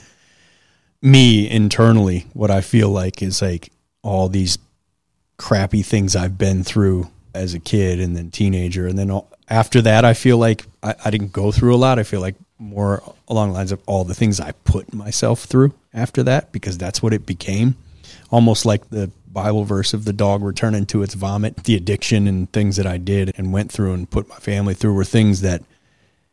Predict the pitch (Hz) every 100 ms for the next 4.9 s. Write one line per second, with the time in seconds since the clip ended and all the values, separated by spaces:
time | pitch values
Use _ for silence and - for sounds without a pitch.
0 | _ _ _ _ - 110 101 98 101 104
1 | 98 - - 101 - 113 101 95 92 101
2 | 98 - - 107 95 90 - - - -
3 | 95 85 - 95 90 78 85 - - 92
4 | 85 98 90 82 - 95 87 85